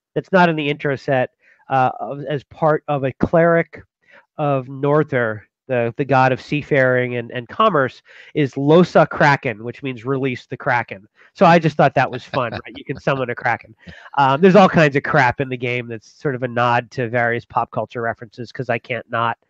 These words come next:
Speaker 1: But so that's new. But by and large, mostly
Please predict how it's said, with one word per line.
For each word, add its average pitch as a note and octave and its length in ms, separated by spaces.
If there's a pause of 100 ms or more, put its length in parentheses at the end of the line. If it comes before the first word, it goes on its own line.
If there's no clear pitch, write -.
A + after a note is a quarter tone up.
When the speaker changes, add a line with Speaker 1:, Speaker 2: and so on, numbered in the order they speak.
(400)
Speaker 1:
But F#3+ 180
so A#3 100
that's A#3+ 440
new. C3+ 480 (420)
But D3+ 260 (100)
by G3 220
and A#3 180
large, D#3 580
mostly D3 840